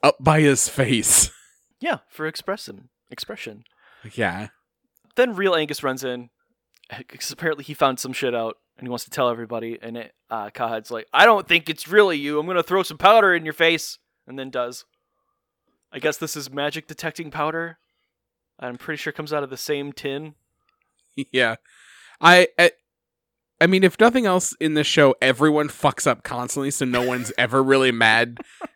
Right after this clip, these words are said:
Speaker 1: at anyone else for fucking up, because they all fuck up so often.
Speaker 2: Well, I, I, it seems as though Kahad's always throwing powders at Angus.
Speaker 1: Well, yeah, that's true.
Speaker 2: And then they go through the thing, and Khan's like, "Yeah, I, I bonered this up super bad. Ka-, uh,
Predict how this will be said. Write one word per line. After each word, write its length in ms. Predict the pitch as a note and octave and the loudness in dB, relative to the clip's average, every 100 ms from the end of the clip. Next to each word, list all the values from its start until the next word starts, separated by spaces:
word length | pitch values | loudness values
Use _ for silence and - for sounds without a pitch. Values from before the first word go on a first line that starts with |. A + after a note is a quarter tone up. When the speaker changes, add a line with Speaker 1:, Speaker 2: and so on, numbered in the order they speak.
| _ | _
Speaker 1:
at 120 | C#3 C3+ | 4 4
anyone 320 | C3 B2+ B2 | 4 0 -2
else 180 | A#2 - | -2 -4
for 120 | C3+ | -8
fucking 420 | - D#3 - D3+ | -4 -4 -2 -2
up, 220 | D#3 D#3 - - - _ | 0 -2 -6 -20 -20 _
because 320 | C#3+ D3+ C3 - _ | 2 2 2 -6 _
they 160 | D3 D#3 | 0 2
all 240 | D#3+ E3 | 4 4
fuck 420 | F3 - - E3 D3+ | 2 -2 0 0 0
up 180 | D3 - | -4 -2
so 360 | - D#3 E3 | 0 2 2
often. 560 | D3+ A2 - - G2+ G#2+ _ _ _ _ _ _ - | 2 0 -4 -12 -12 -14 _ _ _ _ _ _ -6
Speaker 2:
Well, 220 | F#3+ - | -6 -6
I, 200 | E3+ F3 | -6 -4
I, 160 | G3 G3+ - F#3 | -4 -8 -10 -12
it 120 | F#3 | -10
seems 240 | D#4 F#4+ | -10 -10
as 120 | A3+ | -8
though 160 | F#3+ D3+ | -2 -2
Kahad's 420 | D3+ F#3+ E3 C#3+ | -2 -8 -8 -8
always 340 | - C#3 D3+ - | -2 0 0 -4
throwing 260 | C#3+ B2 | -8 -8
powders 380 | A#2+ B2+ A#2+ A2 | -6 -6 -6 -10
at 60 | A#2+ | -12
Angus. 500 | A#2 A2 A2 - - _ _ _ _ | -14 -14 -14 -12 -14 _ _ _ _
Speaker 1:
Well, 160 | - D#3+ | 4 6
yeah, 140 | D3+ | 6
that's 260 | B2+ C3+ - | 2 0 -4
true. 340 | - G#2+ G2+ - _ _ _ _ | -10 -12 -14 -18 _ _ _ _
Speaker 2:
And 80 | B2 | -10
then 120 | B2+ | -6
they 100 | C3+ | -2
go 140 | C#3 | 0
through 160 | C3+ C3+ | 0 -2
the 80 | B2+ | -2
thing, 240 | D3 B2+ | 0 0
and 80 | A#2+ | 0
Khan's 240 | C3 B2 | -2 0
like, 140 | A#2+ B2 | -2 4
"Yeah, 100 | C#3+ | 8
I, 160 | C3 C#3 | 8 8
I 80 | D3 | 6
bonered 320 | C#3+ D#3+ C#3+ | 8 8 6
this 160 | C3+ - | 2 2
up 120 | C3 | 0
super 260 | - D3+ C3+ | -2 -4 -2
bad. 340 | B2+ A#2 A#2 | -2 -2 -6
Ka-, 300 | - D3 | -2 0
uh, 40 | B2 | 0